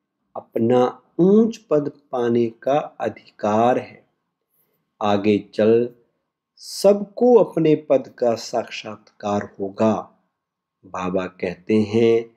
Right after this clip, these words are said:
"मैं हूँ गरीब निवाज, इसलिए अभी गरीब बच्चों की सब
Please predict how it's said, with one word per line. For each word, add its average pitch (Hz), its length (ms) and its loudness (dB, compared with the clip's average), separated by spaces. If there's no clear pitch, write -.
"मैं 107 320 2
हूँ 104 480 -2
गरीब 127 680 2
निवाज, 101 920 -2
इसलिए 104 920 0
अभी 123 500 0
गरीब 147 760 2
बच्चों 117 520 -2
की - 300 -16
सब - 520 0